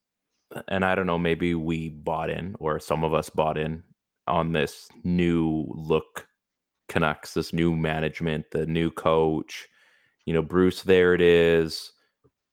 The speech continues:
You know, maybe, you know, worst case scenario is we keep J T Miller and trade him after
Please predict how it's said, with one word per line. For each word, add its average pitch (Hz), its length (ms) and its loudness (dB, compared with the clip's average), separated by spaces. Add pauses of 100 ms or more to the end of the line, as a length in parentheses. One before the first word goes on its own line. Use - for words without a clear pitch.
(480)
You 95 160 -2
know, 82 300 2 (240)
maybe, 98 260 4
you 92 380 0
know, 82 100 2
worst 98 360 2
case 95 220 2
scenario 87 540 4
is 82 180 0 (260)
we 85 120 -6
keep 85 260 -4
J 85 200 0
T - 120 -8
Miller 82 380 4
and 80 140 -2
trade 82 240 0
him 80 340 -4
after 78 560 -2